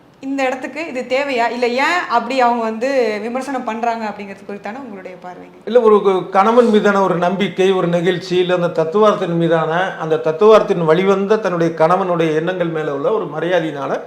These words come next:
Speaker 2: அந்த முடியை பத்தின ஒரு ப-, தன்னை பத்தின ஒரு பயம் இல்லாம, அடக்குமுறை இருக்குங்கிற பயம் இல்லாம வச்சுக்கிட்டதாக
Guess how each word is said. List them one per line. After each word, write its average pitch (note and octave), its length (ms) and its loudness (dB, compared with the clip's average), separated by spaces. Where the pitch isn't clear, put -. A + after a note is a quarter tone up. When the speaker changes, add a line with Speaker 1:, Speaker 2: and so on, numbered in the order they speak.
Speaker 2:
அந்த E3+ 180 -2
முடியை F3 320 0
பத்தின D3+ 380 -4
ஒரு C3+ 120 -4
ப-, C3 180 -2
தன்னை D#3+ 260 0
பத்தின E3+ 320 -2
ஒரு D#3+ 120 0
பயம் E3 360 -2
இல்லாம, D3 360 -2
அடக்குமுறை D3+ 500 -4
இருக்குங்கிற C3+ 340 -6
பயம் C3 220 -6
இல்லாம D3 220 -8
வச்சுக்கிட்டதாக C#3 580 -6